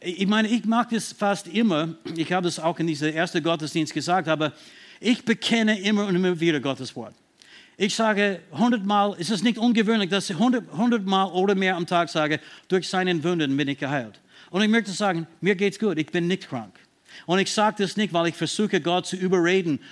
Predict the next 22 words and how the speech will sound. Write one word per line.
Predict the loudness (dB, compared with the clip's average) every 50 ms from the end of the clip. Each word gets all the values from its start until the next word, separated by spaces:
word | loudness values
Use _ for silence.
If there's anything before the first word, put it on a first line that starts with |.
| -20 -8 -2
oder | 0 2 2
dass | 2 2 2 0
ich | -2 0
versuche, | -2 -2 -2 0 0 0 0 0
Gott | 0 0 0 2
irgendwie | 0 0 0 2 2 0 0
besonders | 0 0 0 0 0 0 0 0 -2 -2
zu | -4 -4 -2
gefallen. | 0 0 2 2 2 2 2 0 -4 -10 -20 -20 -10 -2
Er, | 0 2 2 4
er | 2 2
hat | 2 0 0
schon | 0 0 0
gefallen | 2 2 2 2 2 2
an | 2 2
mir, | 2 0 0
ich | 0
kann | 0 0 2 2
nichts | 2 0 0
dafür. | -4 -6 -4 -6 -8 -8 -12 _ _ -20 -20 _ _ _ _ -20 -20 _ -20 -20 -10 _ 0
Ich | 2 2
muss, | 4 2 2 0 -4